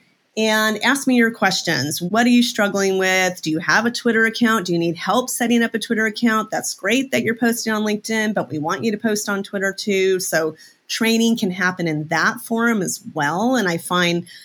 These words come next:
the shy people who don't want to speak up in a company-wide webinar will often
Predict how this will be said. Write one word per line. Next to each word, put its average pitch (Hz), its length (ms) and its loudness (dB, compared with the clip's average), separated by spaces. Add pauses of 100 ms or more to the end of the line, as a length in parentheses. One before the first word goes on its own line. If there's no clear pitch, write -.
(140)
the 190 100 0
shy 180 380 2
people 269 560 2
who 262 100 6
don't 196 160 2
want 190 100 2
to 180 80 -2
speak 190 240 -4
up 196 200 4
in 185 80 2
a 185 80 2
company-wide 208 800 2
webinar 185 920 2
will 185 300 2
often 175 680 0